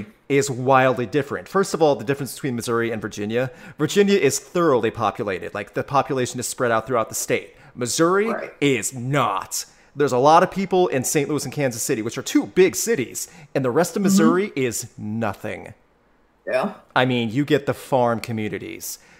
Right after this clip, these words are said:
Speaker 2: you get the occasional college town, and there's hours of nothing in every direction. However, in the rest of Missouri, outside of Saint Louis and Kansas City, is the diehard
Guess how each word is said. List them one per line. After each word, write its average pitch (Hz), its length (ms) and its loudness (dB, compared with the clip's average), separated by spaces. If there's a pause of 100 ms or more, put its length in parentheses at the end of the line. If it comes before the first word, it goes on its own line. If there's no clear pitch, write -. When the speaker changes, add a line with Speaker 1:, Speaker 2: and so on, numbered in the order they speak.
(140)
Speaker 2:
you 135 160 -2
get 147 200 2
the 143 100 0
occasional 127 480 0
college 110 540 0
town, 90 480 -8
and 131 140 -4
there's 110 200 -6 (120)
hours 120 500 0
of 104 240 -12
nothing 117 460 -4
in 110 80 -6
every 110 220 -6
direction. 104 640 -10 (580)
However, 127 720 4 (340)
in 185 320 2 (100)
the 147 160 2
rest 143 440 4 (100)
of 135 400 4 (100)
Missouri, 131 640 0
outside 127 400 0
of 110 60 -4
Saint 131 220 -4
Louis 127 160 -6
and 117 80 -8
Kansas 117 320 -6
City, 123 480 -2 (420)
is 156 500 4
the 135 100 0
diehard 131 1000 2